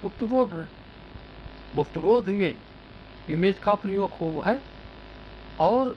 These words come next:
इमेज के बावजूद वो हमारे रेखा का ही और कपल और ऊंचे उनकी कथाओं की हम चर्चा करेंगे, सब वो लोकप्रिय भी हो सकें, जिसको बड़े विद्वान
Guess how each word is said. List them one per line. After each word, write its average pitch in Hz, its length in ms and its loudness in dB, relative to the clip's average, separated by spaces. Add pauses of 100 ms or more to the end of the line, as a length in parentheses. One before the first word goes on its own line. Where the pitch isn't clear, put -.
इमेज 170 360 0
के 190 100 2
बावजूद 185 580 0
वो 190 160 0
हमारे 151 520 0 (300)
रेखा 151 380 0
का 208 160 -4
ही 180 240 -2 (1120)
और 143 240 2
कपल 190 340 2
और 147 360 -2 (400)
ऊंचे 185 380 2 (1600)
उनकी 196 220 2
कथाओं 190 440 2
की 185 140 -4
हम 160 220 0
चर्चा 156 360 -2
करेंगे, 147 540 -2 (880)
सब 196 140 4
वो 208 200 2
लोकप्रिय 165 800 0
भी 147 180 -2 (360)
हो 151 140 4
सकें, 135 420 -4 (2500)
जिसको 214 440 4
बड़े 196 160 4
विद्वान 180 440 0